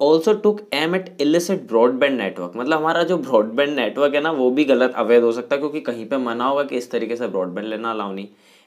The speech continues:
"It also took aim at illicit broadband network which it called black broadband"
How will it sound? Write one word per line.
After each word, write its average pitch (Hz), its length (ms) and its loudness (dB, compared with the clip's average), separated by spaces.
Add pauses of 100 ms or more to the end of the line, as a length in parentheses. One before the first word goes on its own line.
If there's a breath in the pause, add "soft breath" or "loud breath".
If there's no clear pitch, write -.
"It 160 120 0
also 180 260 4
took 202 200 0 (140)
aim 147 220 0
at 160 280 -8
illicit 131 400 -2
broadband 120 380 2
network 107 320 -4 (560)
which 147 220 2
it - 360 -10 (160)
called 143 180 4
black 104 320 -2 (100)
broadband" 85 420 -8